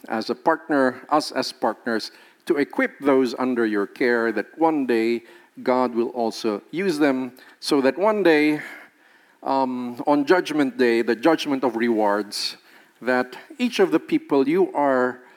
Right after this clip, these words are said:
discipling for Christ would have rewards, right?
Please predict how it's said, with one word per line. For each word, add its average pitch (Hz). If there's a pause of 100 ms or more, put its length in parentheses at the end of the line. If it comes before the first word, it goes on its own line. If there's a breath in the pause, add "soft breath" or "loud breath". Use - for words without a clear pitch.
(260 soft breath)
discipling 180
for 139
Christ -
would 165
have 151
rewards, 147 (380)
right? 202